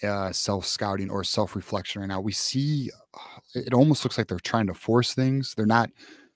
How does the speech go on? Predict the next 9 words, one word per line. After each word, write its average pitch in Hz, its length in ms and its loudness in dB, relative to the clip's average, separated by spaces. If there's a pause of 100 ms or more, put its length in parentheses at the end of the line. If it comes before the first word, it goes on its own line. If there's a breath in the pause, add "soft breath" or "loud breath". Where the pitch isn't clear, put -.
(240)
we 143 160 10
have 185 180 12
some 117 160 6
issues 98 520 2
on 104 280 2
Michigan 101 440 0
right 98 140 0
now 95 280 0
that 98 280 -2